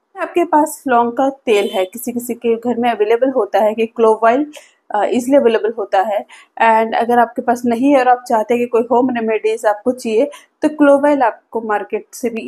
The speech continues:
easily available होगा। तो क्लोव ऑयल को भी आप same चीज़ ऐसे कर सकते हैं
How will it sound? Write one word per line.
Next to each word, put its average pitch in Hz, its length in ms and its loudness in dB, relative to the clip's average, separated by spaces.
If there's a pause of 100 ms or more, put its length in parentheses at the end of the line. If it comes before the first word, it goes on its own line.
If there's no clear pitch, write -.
easily 254 240 2
available 190 420 -2
होगा। 170 280 -4 (580)
तो 285 60 0
क्लोव 294 340 4
ऑयल 339 140 4
को 349 140 -6
भी 311 100 -4
आप 262 140 0
same 262 440 -6 (200)
चीज़ 226 220 -4
ऐसे 214 200 -2
कर 226 160 0
सकते - 360 -6
हैं 247 260 0